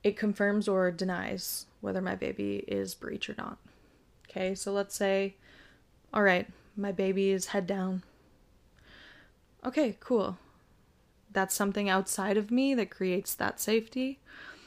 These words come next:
um, which, again, there's nothing wrong with that. And throughout this pregnancy, I have been the source of my own safety, reorienting to trust. Trust in myself,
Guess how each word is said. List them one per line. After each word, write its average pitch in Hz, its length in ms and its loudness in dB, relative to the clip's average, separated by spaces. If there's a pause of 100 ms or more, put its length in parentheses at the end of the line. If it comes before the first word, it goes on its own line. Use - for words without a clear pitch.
(200)
um, 185 520 0 (680)
which, 202 200 -4
again, 196 340 0 (460)
there's 190 260 -4
nothing 180 280 -4
wrong 180 220 0
with 190 120 -6
that. 233 280 -4 (140)
And 233 440 -2 (840)
throughout 196 260 0
this 190 120 -4
pregnancy, 190 600 -2
I 190 80 0
have 180 180 -2
been 180 360 -2 (280)
the 196 80 -2
source 185 300 -2
of 175 140 -4
my 185 180 -4
own 226 160 4
safety, - 560 -8 (1120)
reorienting 185 880 4 (120)
to 180 360 -2 (200)
trust. - 580 -8 (1040)
Trust - 320 -8
in 226 60 -2
myself, 214 400 -4